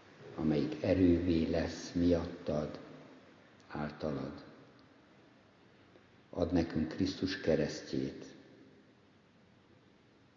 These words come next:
hogy benne meghalljon minden bennünk, amely önzés, és hogy vele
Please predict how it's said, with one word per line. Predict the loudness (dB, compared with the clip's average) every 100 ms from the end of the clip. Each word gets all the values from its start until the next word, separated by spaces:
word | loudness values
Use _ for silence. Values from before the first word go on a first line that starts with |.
| _ _ _ _ -20 -20 -16
hogy | -2
benne | 4 8 8
meghalljon | 8 6 6 2 2 4 4 4
minden | 8 8 8 4 2 2
bennünk, | 2 2 2 0 -2 -4
amely | -2 -2 -2 -4 -2
önzés, | -2 0 0 0 -4 -8 -10 -16 -20 -20 -20 -20 -20 -20 -20 -20 -20 -20 -20 -20 -20 -20 -20 _ _ -12
és | -8 -8
hogy | -4 -4 0
vele | 4 6 6 2 -2